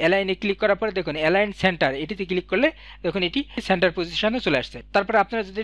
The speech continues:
ডান দিকে নিতে চান তাহলে আবার অ্যালাইনে ক্লিক করার পরে এখানে অ্যালাইন রাইট, এটিতে ক্লিক করলে ডান দিকে চলে আসবে। এটি গেল হচ্ছে ডান দিকে, বাম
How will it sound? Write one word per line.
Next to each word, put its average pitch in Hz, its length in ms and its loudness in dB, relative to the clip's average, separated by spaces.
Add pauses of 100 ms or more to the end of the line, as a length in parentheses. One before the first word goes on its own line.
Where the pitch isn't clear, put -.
ডান 175 200 4
দিকে 208 200 -2
নিতে 190 240 -6
চান 262 200 2
তাহলে 185 200 2 (100)
আবার 190 200 2
অ্যালাইনে 180 400 2
ক্লিক 185 200 -2
করার 170 180 2
পরে 190 160 0
এখানে 220 180 2 (140)
অ্যালাইন 175 360 4
রাইট, 143 220 2 (120)
এটিতে 165 240 -8
ক্লিক 175 200 -6
করলে 262 220 -4
ডান 143 160 -2
দিকে 240 200 -2
চলে 131 160 -4
আসবে। 113 160 -14 (400)
এটি 196 180 2
গেল 240 160 4
হচ্ছে 208 140 -8 (120)
ডান 165 220 4
দিকে, 226 240 -6
বাম 170 120 0